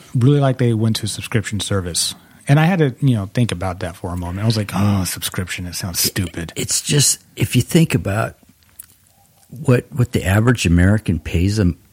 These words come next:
Speaker 2: a month, if you think about subscription, cable,
Speaker 1: Mm-hmm.
Speaker 2: cell phone, you know what I mean? You, you, uh, you know, uh, Netflix. I mean, if everybody would look at what they pay, it,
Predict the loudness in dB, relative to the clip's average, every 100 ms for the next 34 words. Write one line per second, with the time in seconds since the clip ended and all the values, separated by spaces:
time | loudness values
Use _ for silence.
0 | 0 4 6 4 2 -2 -4 -4 2 2
1 | 2 -4 -4 -8 -16 -10 -2 -2 0 2
2 | 2 2 -4 -4 2 4 4 -2 -14 _
3 | _ -2 0 2 0 2 4 4 2 -4
4 | -6 -8 -16 _ _ _ _ _ _ -20
5 | 0 4 6 6 4 2 2 2 2 0
6 | 0 -4 -4 -2 2 4 4 0 -12 -8
7 | -4 2 2 2 -2 -4 -4 0 4 4
8 | 4 -6 -20 -20 -20 _ _ -2 -2 2
9 | 2 4 4 4 6 4 4 4 2 0
10 | 0 2 2 2 0 0 2 4 4 2
11 | -2 _ _ _ -20 -12 -12